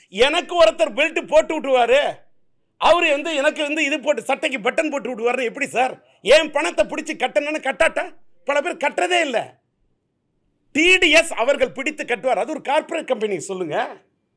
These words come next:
எங்கள் திரையுலகத்துக்கு இது ரொம்ப அநியாயமான ஒரு விஷயம். எங்களுடைய திரையரங்கத்துக்கு பேரை சொல்லிட்டு நாங்க போய் எங்க, எங்க அங்கீகரிக்கப்பட்ட தொழிலா? எங்களுக்கு ஏதாவது, அ,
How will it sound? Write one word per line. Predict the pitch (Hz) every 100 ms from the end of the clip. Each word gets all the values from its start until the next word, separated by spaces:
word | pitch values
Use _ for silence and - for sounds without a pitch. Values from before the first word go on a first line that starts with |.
| _ _ _ -
எங்கள் | 240 302 311 285
திரையுலகத்துக்கு | 302 370 359 339 - 339 349
இது | 330 320 196 - _ _ _ _
ரொம்ப | - 262 349 339
அநியாயமான | 254 302 330 320 302 311
ஒரு | 294
விஷயம். | 226 - 247 170 - _ _ _ _ _ _ _ _ _ _ -
எங்களுடைய | 240 302 294 254 294
திரையரங்கத்துக்கு | 320 339 330 311 302
பேரை | 240 302 311
சொல்லிட்டு | 302 294 294
நாங்க | 269 233
போய் | 269
எங்க, | 254 262 247 - -
எங்க | - 262
அங்கீகரிக்கப்பட்ட | 220 262 302 285 240 233 190
தொழிலா? | 185 196 226 202 285 202 _ _ _ _ _ _ _ _ _ _
எங்களுக்கு | - 247 285 247 254
ஏதாவது, | 285 311 302 233 -
அ, | 233